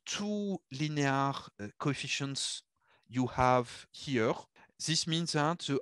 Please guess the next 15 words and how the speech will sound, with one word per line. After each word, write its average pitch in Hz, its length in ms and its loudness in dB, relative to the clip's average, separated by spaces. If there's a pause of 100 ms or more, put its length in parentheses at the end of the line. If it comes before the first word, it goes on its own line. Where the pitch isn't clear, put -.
alpha, 151 800 6 (300)
P, 165 440 -2 (300)
and 123 360 0
gamma 135 500 4 (460)
age, 151 440 4
period, 139 480 2
and 117 200 -2
cohort 127 600 0 (140)
coefficients - 880 0 (160)
fit - 440 -4 (300)
the 120 500 0 (120)
variation, 147 800 4
the 139 180 -2
nonlinear 151 760 4
variation, 131 760 0